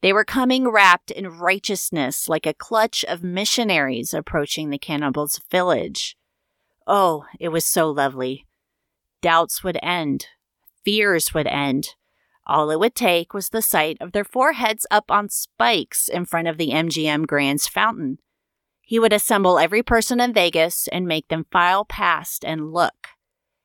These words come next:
He would have photographs taken, would print flyers, have them sent out to L A and San Francisco and Spokane and Portland. Five heads. He would put the dog's head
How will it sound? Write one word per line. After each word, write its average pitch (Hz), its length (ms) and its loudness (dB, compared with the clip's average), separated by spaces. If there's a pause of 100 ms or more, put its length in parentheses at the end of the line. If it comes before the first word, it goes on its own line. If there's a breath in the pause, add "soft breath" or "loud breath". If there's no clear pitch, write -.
(140)
He 202 140 -6
would 196 100 2
have 196 160 0
photographs 196 580 2
taken, 143 580 -6 (200)
would 160 180 -8
print - 320 -4
flyers, 196 800 0
have 156 220 -2
them 160 140 -8
sent 165 260 -2
out 156 160 -2
to 170 140 -4
L 147 200 0
A 175 300 4
and 139 140 -4
San 156 240 -6
Francisco 165 680 -2
and 143 140 -4
Spokane 160 560 -2
and 135 100 -2
Portland. 147 560 -2 (960)
Five 185 380 6
heads. 165 720 -4 (600)
He 370 140 2
would 349 160 2
put 214 140 2
the 190 80 -2
dog's 175 420 4
head 160 380 0